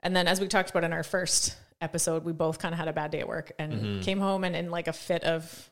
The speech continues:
Speaker 1: like, probably what everyone else would have considered stupidity, <laughs> like, decided to quit our jobs and completely change
Speaker 2: Yeah.
Speaker 1: industries.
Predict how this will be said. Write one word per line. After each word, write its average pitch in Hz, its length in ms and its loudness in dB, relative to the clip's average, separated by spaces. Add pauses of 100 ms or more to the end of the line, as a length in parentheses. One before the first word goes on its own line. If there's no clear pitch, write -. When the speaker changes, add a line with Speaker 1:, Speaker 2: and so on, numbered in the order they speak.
Speaker 1:
like, 165 300 -4
probably 165 440 0
what 160 200 0
everyone 160 280 0
else 165 180 -4
would 165 80 -2
have 151 80 -6
considered 160 400 -4
stupidity, 185 540 2 (420)
<laughs> 262 300 4
like, - 480 0 (360)
decided 202 420 8
to 226 60 4
quit 196 200 6
our 185 120 6
jobs 170 300 4
and 165 140 -2
completely 202 600 -2
change 175 500 0 (160)
Speaker 2:
Yeah. - 140 -8 (100)
Speaker 1:
industries. 196 680 -2